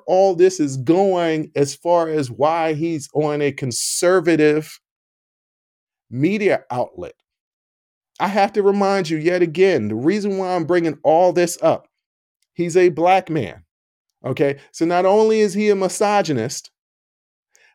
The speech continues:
but he also talks down a group, against his people. There's been repeated instances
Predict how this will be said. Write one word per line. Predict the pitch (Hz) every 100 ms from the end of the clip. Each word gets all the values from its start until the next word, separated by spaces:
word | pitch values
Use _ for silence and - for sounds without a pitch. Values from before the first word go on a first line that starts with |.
| _
but | 160 156
he | 170 160 -
also | 180 220 214 190 165 165 180 _ _ _ _ _ -
talks | - 226 220
down | 160 202 208 190
a |
group, | 160 180 170
against | 151 147 151 170
his | 160 139
people. | - 165 156 123
There's | 143 147
been | 151 139
repeated | 135 135 208 202 196 -
instances | 165 165 - 151 - 156 151